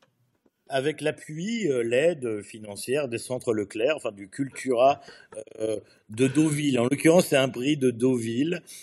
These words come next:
Euh, et donc, euh, voilà, je, je, l'idée est tellement absurde. <laughs> Le prix du manuscrit refusé. J-,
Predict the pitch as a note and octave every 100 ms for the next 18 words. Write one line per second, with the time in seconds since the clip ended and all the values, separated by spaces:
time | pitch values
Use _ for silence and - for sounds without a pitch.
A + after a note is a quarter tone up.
0 | - A#2+ A2+ A#2 A#2 A2+ A2+ A2+ A2 -
1 | - - B2 A#2 B2+ B2+ B2 C3+ B2 F3
2 | F#3+ D3 C#3+ - - D3 D3 D#3+ D3+ D3
3 | C3+ D#3+ D#3+ D3+ C3 C#3 C#3+ B2+ - -
4 | C3 E3 C#3+ - - - - G3+ - -
5 | - - F#3+ - - - G3+ - - -
6 | F#3 E3 D3+ D3 C#3+ - D#3 D#3 D3+ D3+
7 | - - - F#3 G3